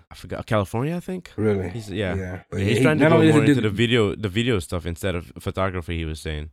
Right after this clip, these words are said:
Speaker 2: Oh. He gets good images, man, and he gets bad girls, man. He gets
Speaker 1: <laughs>
Speaker 2: some nice girls.
Speaker 1: Yeah, yeah.
Speaker 2: I would love to do that, yes.
Speaker 1: Yes.
Speaker 2: And get paid for that.
Speaker 1: All right, so Dick, Dick would like to do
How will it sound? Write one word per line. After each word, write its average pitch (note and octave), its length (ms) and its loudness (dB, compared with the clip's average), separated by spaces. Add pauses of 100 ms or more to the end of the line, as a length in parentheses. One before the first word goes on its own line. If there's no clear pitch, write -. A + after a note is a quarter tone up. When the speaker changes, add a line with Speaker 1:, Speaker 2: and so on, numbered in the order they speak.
Speaker 2:
Oh. - 120 -12 (440)
He E3 120 2
gets A3+ 200 4
good - 180 2
images, A#2 420 2
man, G#2 180 0
and A#2 160 4
he C#3+ 80 4
gets C3+ 380 0
bad G#2+ 580 -4
girls, G#2+ 420 -4
man. F#2 280 -6 (240)
He G#2+ 80 -6
gets - 180 -6
Speaker 1:
<laughs> - 0 -
Speaker 2:
some F2+ 180 -6
nice G2+ 400 -6
girls. G2 460 -6
Speaker 1:
Yeah, D#2 280 -8 (200)
yeah. G#1 200 -14 (360)
Speaker 2:
I C#3 60 6
would D3 100 6
love A#2+ 180 2
to G2 80 -4
do F2 140 -6
that, D#2 180 -8
yes. - 320 -14 (140)
Speaker 1:
Yes. - 360 -14
Speaker 2:
And F#2+ 120 -4
get F#2 140 -4
paid F2 140 -2
for - 120 -12
that. C2+ 160 -14
Speaker 1:
All F#2+ 80 -6
right, F2 120 -8
so F#2+ 120 -8
Dick, F#2 340 -8
Dick F#2+ 140 -6
would G#2 120 -8
like F#2 160 -4
to G2 120 -8
do F#2 260 -6